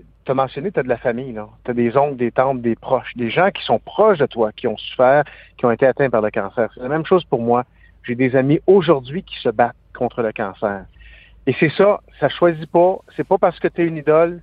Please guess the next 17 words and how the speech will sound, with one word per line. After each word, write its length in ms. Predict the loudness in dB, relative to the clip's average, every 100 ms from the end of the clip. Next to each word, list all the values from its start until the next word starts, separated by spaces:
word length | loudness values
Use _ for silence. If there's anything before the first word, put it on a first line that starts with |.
| -20
puis 80 | -10
t'es, 240 | -8 -8 -10 -20 _
t'as 80 | -4
été 160 | 0 2
un 160 | 2
joueur 420 | 0 2 4 4 0
qui 100 | -6
est 120 | -8
extraordinaire, 880 | -12 -6 -2 0 -2 -4 -2 -2 -4
un 60 |
des 140 | -8 -8
meilleurs 520 | -6 -2 -2 -2 -4
de 80 | -6
l'histoire 560 | -12 -20 -6 -4 -2
de 80 | -4
la 140 | -6 -6
Ligue, 320 | -6 -8